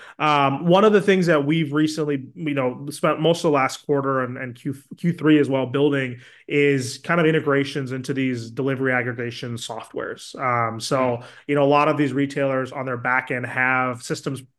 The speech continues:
Speaker 1: powering that orchestration. We connect into a lot of those. We also have a suite of A P Is that will allow you to do that. Um, we even, uh, have as bare minimum as,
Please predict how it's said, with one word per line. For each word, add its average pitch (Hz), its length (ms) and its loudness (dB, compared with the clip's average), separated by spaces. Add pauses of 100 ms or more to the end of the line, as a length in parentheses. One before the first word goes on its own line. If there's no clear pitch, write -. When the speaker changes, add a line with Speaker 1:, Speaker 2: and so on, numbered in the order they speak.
(180)
Speaker 1:
powering 160 640 4
that 127 260 -2 (180)
orchestration. 151 920 -2 (200)
We 143 160 -2
connect 131 400 -4
into 143 260 -2
a - 20 2
lot 139 220 0
of 135 140 -2
those. 147 420 0
We 131 120 -6
also 120 200 -6
have 127 140 -4
a 117 60 -6
suite 127 220 -6
of 120 80 -8
A 123 120 -4
P 120 140 -8
Is 127 300 -2
that 135 120 -2
will 143 120 2
allow 135 340 0
you 139 120 -4
to 139 80 -4
do 139 180 -2
that. 143 340 -4 (240)
Um, 127 280 -2
we 170 120 2
even, 180 800 2
uh, 143 200 -6
have 156 520 0 (300)
as 156 380 0
bare 175 440 0
minimum 180 580 -2
as, 139 420 -6